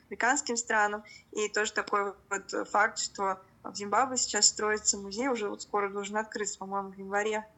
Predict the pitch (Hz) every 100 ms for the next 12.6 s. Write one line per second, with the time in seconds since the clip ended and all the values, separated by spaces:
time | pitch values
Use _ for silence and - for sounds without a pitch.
0 | _ _ _ _ - 214 208 - 208 214
1 | 202 190 - - - _ - 196 180 180
2 | 185 - - 50 50 - - - _ -
3 | - - _ - - - - - 214 -
4 | 233 240 247 208 208 214 - - 214 202
5 | 202 208 247 - 285 269 214 - 202 202
6 | 202 202 208 196 196 285 302 285 311 214
7 | 233 254 - _ - 196 190 185 185 -
8 | - 190 214 202 196 - 190 185 202 262
9 | 240 214 214 202 202 - 214 247 - _
10 | - 214 226 - 190 208 233 - - 202
11 | 196 _ - 196 208 208 202 202 202 190
12 | 190 185 269 233 269